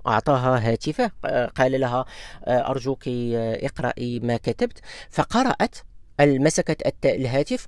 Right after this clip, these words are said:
والترجمة كانت خاطئة بالكامل. الترجمة ترجمت له بأن القطار به متفجرات.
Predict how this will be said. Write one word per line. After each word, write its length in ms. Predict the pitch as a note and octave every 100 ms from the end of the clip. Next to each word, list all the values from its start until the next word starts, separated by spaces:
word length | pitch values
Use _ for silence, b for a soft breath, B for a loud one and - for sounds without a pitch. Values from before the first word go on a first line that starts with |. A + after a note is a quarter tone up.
| -
والترجمة 600 | D#3 - G#3 F#3+ F3+ F3
كانت 420 | - E3+ D#3+ D#3+
خاطئة 640 | - D#3 D#3 D3+ - C3
بالكامل. 580 | C3+ C3 - B2 A#2+ G2+ - B B B B B B
الترجمة 540 | D3 - A3+ G#3 G#3+ G3
ترجمت 500 | F3 D#3+ D#3+ D3+ F#3
له 240 | F#3 F#3
بأن 320 | C#3 D3 F3
القطار 720 | D#3+ C#3 - C#3+ D#3+ D#3+ D#3
به 300 | A#2+ D3+ D#3
متفجرات. 800 | D3 C#3 C3 B2 G#2+ A#2+ C#3 -